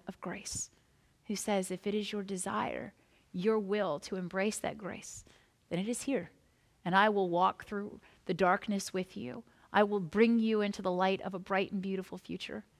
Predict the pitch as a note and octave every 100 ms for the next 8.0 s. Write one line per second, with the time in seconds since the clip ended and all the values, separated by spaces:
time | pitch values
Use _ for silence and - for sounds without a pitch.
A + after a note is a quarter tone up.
0 | _ _ _ F#3+ G#3 A#3 A#3 - B3 B3
1 | A3+ - - _ _ _ - G#3 B3 C4+
2 | A#3+ G3+ G3 G3+ A#3+ - - G3+ F3+ F3+
3 | F#3+ G#3 G3 E3 E3+ F3+ F#3+ F3+ F#3+ E3
4 | D3 - - _ _ _ _ _ _ _
5 | _ G3 F#3+ - C4 C4 E3+ - - _
6 | _ _ _ - F#3+ F#3 - G3+ F3+ -
7 | - E3+ D#3 - D#3 D#3 E3+ - - F#3+